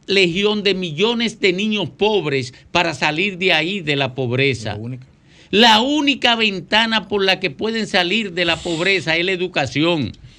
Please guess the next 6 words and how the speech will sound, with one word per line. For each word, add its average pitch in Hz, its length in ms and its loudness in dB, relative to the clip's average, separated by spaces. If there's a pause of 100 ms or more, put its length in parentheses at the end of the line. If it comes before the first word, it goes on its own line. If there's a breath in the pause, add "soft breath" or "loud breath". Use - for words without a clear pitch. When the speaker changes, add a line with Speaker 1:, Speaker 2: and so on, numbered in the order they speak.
(440 loud breath)
Speaker 1:
Y 208 120 2
ocurre 247 800 4 (1200 soft breath)
que 220 460 6
ese 294 420 2 (680)
colectivo 240 1000 2 (480)
magisterial, 185 1120 2